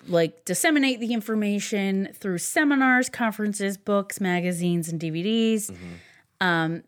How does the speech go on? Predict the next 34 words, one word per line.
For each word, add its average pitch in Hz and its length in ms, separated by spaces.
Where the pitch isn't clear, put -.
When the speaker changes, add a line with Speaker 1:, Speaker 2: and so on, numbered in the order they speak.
Speaker 1:
the - 120
Enneagram 349 720
uses 226 520
some 202 260
concepts 185 540
that 180 160
are 170 80
generally 175 640
accepted 208 640
in 214 180
theories 226 380
of 226 100
personality, 233 720
but 220 200
it's 220 240
widely 285 440
been 202 200
dismissed 175 520
as, 170 220
like, 156 140
pseudoscience 156 800
by 151 320
actual 170 380
experts. 165 760
Speaker 2:
Right. - 320
Speaker 1:
Um, 185 400
I 294 240
took 320 240
a 302 60
test 247 500
from 202 340
truity 247 420
dot 202 360
com. 185 540